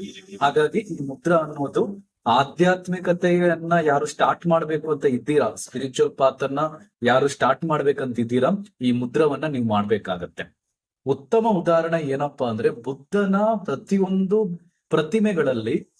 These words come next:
ಈ ಮುದ್ರ ಯಾವಾಗ್ಲೂ ಇರುತ್ತೆ. ಅಂದ್ರೆ ಕ್ಲಾರಿಟಿ ಸಿಗ್ಬೇಕು, ಜ್ಞಾನೋದಯ ಆಗ್ಬೇಕು, ಇಲ್ಲಿರುವಂತ ಎಲ್ಲವನ್ನ ತಿಳ್ಕೊಳ್ಬೇಕು ಸಂಸಾರದಲ್ಲಿ ಅಂತ ಹೊರಟಂತಹ ಬುದ್ಧನಿಗೆ so ಜ್ಞಾನೋದಯ ಆಗಿರುವಂತದ್ದು ಅಥವಾ ಜ್ಞಾನೋದಯಕ್ಕೆ ಸಹಾಯ ಮಾಡಿರುವಂತ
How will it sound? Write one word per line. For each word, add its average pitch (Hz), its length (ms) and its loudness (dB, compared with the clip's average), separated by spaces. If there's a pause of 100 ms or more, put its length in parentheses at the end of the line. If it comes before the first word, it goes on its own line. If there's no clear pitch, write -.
(140)
ಈ 135 100 0
ಮುದ್ರ 135 340 -2 (100)
ಯಾವಾಗ್ಲೂ 143 520 0
ಇರುತ್ತೆ. 101 560 -4 (240)
ಅಂದ್ರೆ 185 220 0
ಕ್ಲಾರಿಟಿ 185 580 2
ಸಿಗ್ಬೇಕು, 170 840 -2 (300)
ಜ್ಞಾನೋದಯ 185 500 2
ಆಗ್ಬೇಕು, 160 840 -2 (280)
ಇಲ್ಲಿರುವಂತ 165 500 0
ಎಲ್ಲವನ್ನ 175 640 0 (120)
ತಿಳ್ಕೊಳ್ಬೇಕು 170 920 -2
ಸಂಸಾರದಲ್ಲಿ 151 840 0 (360)
ಅಂತ 147 260 -2
ಹೊರಟಂತಹ 165 880 2
ಬುದ್ಧನಿಗೆ 131 640 -2 (580)
so 143 200 0
ಜ್ಞಾನೋದಯ 185 560 2
ಆಗಿರುವಂತದ್ದು 135 1040 0
ಅಥವಾ 143 200 0
ಜ್ಞಾನೋದಯಕ್ಕೆ 165 840 0
ಸಹಾಯ 151 380 0
ಮಾಡಿರುವಂತ 135 640 -4